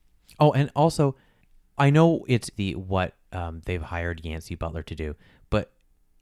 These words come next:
all of her undercover outfit, they're still sort of, like, somewhat revealing outfits. Like, she's going to a, a funeral. She's still wearing a miniskirt. Like, it's like she, she's not allowed to, like, wear a pantsuit or something.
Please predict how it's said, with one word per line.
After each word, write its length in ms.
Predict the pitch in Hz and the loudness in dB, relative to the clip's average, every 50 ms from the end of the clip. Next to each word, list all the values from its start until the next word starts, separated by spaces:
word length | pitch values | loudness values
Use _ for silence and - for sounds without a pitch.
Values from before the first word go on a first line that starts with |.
| _ - | _ 0
all 180 | 127 127 139 147 | 4 6 6 6
of 60 | 143 | 6
her 100 | 147 131 | 4 4
undercover 400 | 120 127 117 - 104 95 98 92 | 4 2 0 0 0 0 0 0
outfit, 260 | 92 90 - - 95 | 0 -2 -4 -2 2
they're 120 | 120 117 | 2 2
still 320 | 107 - - - 110 110 110 | 2 2 2 4 4 4 4
sort 260 | - - - 95 90 | 2 2 0 0 0
of, 80 | 90 87 | 0 -2
like, 140 | 87 82 | -4 -4
somewhat 400 | - - - 82 82 82 90 - | -6 -6 -4 -4 -2 -2 -2 -2
revealing 420 | 95 104 95 104 101 101 104 104 82 | -2 -2 0 0 0 2 0 0 0
outfits. 380 | 104 107 - - 127 123 - - - - - | -2 -2 0 -2 -2 -2 -4 -10 -18 -2 0
Like, 100 | 110 101 | 0 0
she's 100 | - 120 | 0 2
going 140 | - 127 123 | 2 4 4
to 120 | 123 117 110 | 6 6 6
a, 120 | 98 - - | 6 4 4
a 200 | - 92 90 90 | 2 0 0 0
funeral. 300 | - 104 95 87 82 80 | 0 -2 0 0 -2 -2
She's 120 | - 113 | -4 0
still 140 | - 135 123 | 2 4 4
wearing 120 | 117 101 | 4 2
a 40 | 85 | 2
miniskirt. 500 | 80 80 78 76 76 - - - - - - _ - _ _ _ _ | 0 -2 -4 -4 -6 -8 -10 -12 -14 -14 -16 _ -20 _ _ _ _
Like, 120 | - 110 113 | 4 4 6
it's 80 | 104 | 6
like 120 | 123 117 101 | 6 6 6
she, 160 | - 143 131 | 4 2 2
she's 240 | 123 - 147 139 135 | 2 4 4 6 8
not 160 | 147 139 135 | 8 8 8
allowed 200 | 123 113 110 101 - | 8 8 6 6 4
to, 60 | 95 95 | 0 0
like, 180 | 87 85 - | -2 -2 0
wear 140 | 92 87 82 | -2 -2 -2
a 100 | 82 80 | -2 -2
pantsuit 560 | - - - 82 82 - - - 82 78 - | -4 -6 -6 -6 -8 -10 -10 -10 -10 -10 -10
or 40 | 87 85 | -12 -14
something. 360 | - - - - - - | -14 -14 -12 -12 -10 -10